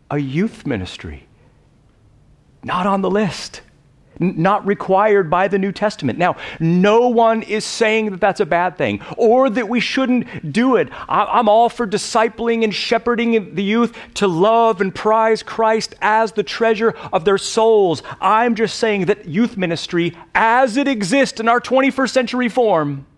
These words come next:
not on the list. Number three, a recovery ministry to addicts. Not on the list. Now, they need the gospel. They need shepherding too.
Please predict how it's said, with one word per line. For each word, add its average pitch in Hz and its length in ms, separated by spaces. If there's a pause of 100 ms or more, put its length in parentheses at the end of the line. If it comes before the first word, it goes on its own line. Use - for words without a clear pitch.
(1500)
not 92 180
on 92 140
the 92 60
list. - 420 (2000)
Number 113 140
three, 107 320 (1040)
a 107 80
recovery 135 720
ministry 117 640
to - 220
addicts. 87 600 (960)
Not 92 240
on 92 120
the 90 60
list. 80 400 (1300)
Now, 110 60
they 123 160
need 131 160
the 117 60
gospel. 127 480
They 117 100
need 127 160
shepherding 123 420
too. 117 400